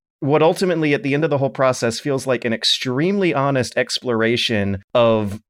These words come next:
male anxiety when going through a bad breakup, and also a really fun and creative use of the formats of, of twenty-first century weird internet meta humor.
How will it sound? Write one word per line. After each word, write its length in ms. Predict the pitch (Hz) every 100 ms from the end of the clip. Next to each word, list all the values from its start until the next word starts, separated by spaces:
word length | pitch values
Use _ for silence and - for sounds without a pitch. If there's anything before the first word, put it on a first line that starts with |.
| _ -
male 400 | 127 127 123 127
anxiety 640 | 117 110 117 113 113 104 98
when 200 | 104 101
going 260 | 107 104
through 160 | 107 104
a 40 |
bad 340 | 95 107 98 95
breakup, 500 | 98 117 170 170 - _
and 320 | 147 151 143
also 800 | - 135 139 139 143 127 120 110 110
a 580 | 123 117 113 110 104 101 _ _ _
really 720 | 151 147 165 170 147 131 110 _
fun 500 | - - 151 143 135
and 180 | 131 127
creative 540 | - 143 127 120 120 107
use 500 | 117 107 104 - -
of 200 | 110 101
the 80 | 117
formats 720 | - 123 117 104 98 - -
of, 440 | 120 104 95 95 95
of 420 | 107 104 95 92 95 _ _ _ _ _ -
twenty-first 640 | - 143 131 117 123 113
century 560 | 131 117 - 117 113 107
weird 580 | 98 110 107 107 107 - - _ 123
internet 440 | 117 113 104 101
meta 280 | 110 110 98
humor. 560 | 92 95 92 82 -